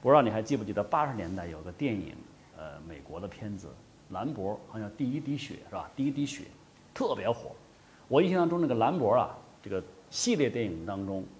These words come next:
有一集讲的就是他在阿富汗啊，跟民兵一起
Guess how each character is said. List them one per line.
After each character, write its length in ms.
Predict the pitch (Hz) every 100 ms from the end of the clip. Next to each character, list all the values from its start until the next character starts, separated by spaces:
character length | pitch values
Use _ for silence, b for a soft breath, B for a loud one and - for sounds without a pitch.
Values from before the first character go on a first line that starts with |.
| -
有 220 | 110 95
一 140 | 104 165
集 180 | 127 120
讲 280 | 113 80 82
的 80 |
就 160 | 85 92
是 60 | 82
他 180 | -
在 180 | 85 82
阿 140 | 76 107
富 140 | 104
汗 240 | 113 139 - - B B -
啊， 80 | -
跟 140 | - 104
民 320 | 92 98 135
兵 180 | 160 160
一 140 | 156
起 300 | 113 - 69